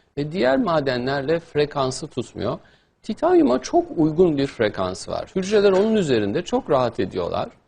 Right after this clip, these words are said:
Dolayısıyla onu sarıyorlar. Bazen biz bunları çıkarmak istediğimizde çıkaramayacağımız kadar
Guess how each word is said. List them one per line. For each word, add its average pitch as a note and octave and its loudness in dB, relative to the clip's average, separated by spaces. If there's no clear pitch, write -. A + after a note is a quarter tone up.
Dolayısıyla G3+ 2
onu G3+ 0
sarıyorlar. C3 2
Bazen G#3+ 2
biz F#3 -4
bunları F3+ 0
çıkarmak E3 0
istediğimizde E3 -2
çıkaramayacağımız D#3 -2
kadar B2+ -2